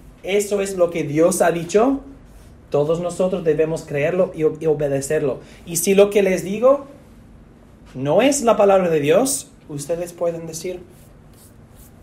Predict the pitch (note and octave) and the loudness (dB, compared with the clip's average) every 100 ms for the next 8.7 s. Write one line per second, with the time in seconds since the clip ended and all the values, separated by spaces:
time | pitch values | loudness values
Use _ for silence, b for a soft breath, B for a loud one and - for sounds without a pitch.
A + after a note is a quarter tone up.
0 | - - E4+ - - - - - - - | -16 -12 -12 -14 -20 -20 -20 -20 -20 -20
1 | - - B2+ C3+ C#3 C3+ C3+ C#3 D#3+ D3 | -20 -16 -10 -6 -4 -4 -4 -4 -4 -6
2 | G2+ - - - - - B2+ B2 A#2+ - | -10 -16 -18 -20 -20 -10 -8 -8 -12 -14
3 | - D#3 C#3+ C#3+ F3 D#3 A2+ - - - | -6 -4 0 2 2 2 -2 -12 -20 -20
4 | - - C3+ C#3 C#3+ D3+ D#3 D#3 E3 E3+ | -20 -6 -6 -4 -4 0 0 -2 -4 -6
5 | E3+ D3 C3+ C#3+ - C3 D3 C3 G2+ - | -4 -4 -4 -6 -8 -12 -6 -6 -6 -14
6 | - - - - - - - - - - | -16 -18 -20 -20 -20 -20 -20 -20 -20 -20
7 | - - - B B B B D3+ C#3+ F#3+ | -20 -20 -20 B B B B -8 -2 0
8 | G3 E3 F3 F#3 G3 D3+ - | 0 -2 -4 -2 -2 -2 -6